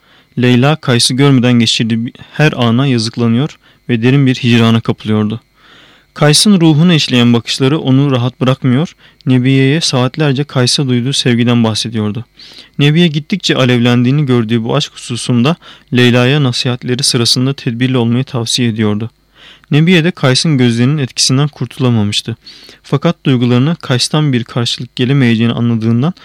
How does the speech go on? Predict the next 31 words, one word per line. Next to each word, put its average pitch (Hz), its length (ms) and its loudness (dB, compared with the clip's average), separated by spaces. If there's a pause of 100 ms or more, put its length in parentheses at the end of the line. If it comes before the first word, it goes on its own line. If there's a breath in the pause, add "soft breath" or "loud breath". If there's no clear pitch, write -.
(220 loud breath)
kalbini 127 420 0
yatıştırmış - 680 -2 (340 loud breath)
ve 120 140 0
bu 143 120 -2
iki - 220 -4
sevgilinin 123 500 2
sevgilerinden 120 800 0
kendilerine 123 520 -2
bir 117 120 -2
pay 127 280 2
çıkarmıştı. 107 680 -6 (1200 loud breath)
Leyla'nın 156 440 4
Kays'la 180 360 0
görüşmesi 127 1040 -2
demek, 131 360 0 (340 loud breath)
onun 160 240 6
da 135 80 4
Kays'ı 117 300 -2
görmesi 113 380 0
demekti. 113 420 -4 (420 loud breath)
Leyla'nın 135 520 4
Kays'tan 160 520 -2 (140)
uzak 127 420 -2
olduğu 120 320 2
her 156 260 0
an 170 240 0
çektiği 131 440 -2
ızdırabı 120 460 2
gayet 131 340 2
iyi 135 200 2
anlıyor, 123 340 4